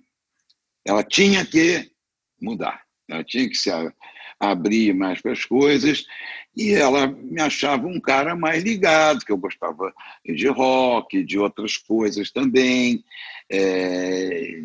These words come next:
de Motown, né? É, ela nem conhecia, né? Várias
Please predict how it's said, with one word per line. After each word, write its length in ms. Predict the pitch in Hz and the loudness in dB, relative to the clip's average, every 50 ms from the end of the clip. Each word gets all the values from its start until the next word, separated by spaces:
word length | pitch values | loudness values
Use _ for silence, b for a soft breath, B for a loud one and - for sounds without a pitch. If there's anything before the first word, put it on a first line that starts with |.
| 76 | -12
de 300 | 71 67 85 90 87 90 | -10 -2 0 2 2 2
Motown, 1120 | 90 95 107 110 101 _ - 113 117 120 123 123 123 120 120 117 117 113 107 101 98 95 95 | 2 0 0 -2 -2 _ 0 2 4 4 4 4 4 4 4 4 4 2 2 0 0 -2 -2
né? 200 | 98 98 92 - B B B B B B - | -2 -4 -6 -6 B B B B B B -6
É, 680 | 101 104 101 101 95 92 92 92 92 92 92 95 117 | -4 -2 -2 -2 -2 -2 -4 -4 -4 -4 -6 -6 -6
ela 160 | 139 165 175 | -6 -6 -4
nem 160 | 190 220 240 | -2 -2 -2
conhecia, 720 | - - 233 240 - - - - 240 240 208 175 - - _ _ - | -2 0 0 0 2 2 0 2 2 2 2 0 -2 -6 _ _ -10
né? 280 | - 104 107 104 95 87 82 67 - | -6 -4 -2 -2 -2 -2 -4 -6 -4
Várias 580 | 104 131 151 165 165 170 165 156 - - - | -2 -2 0 0 -2 -2 -2 -2 -2 -4 -8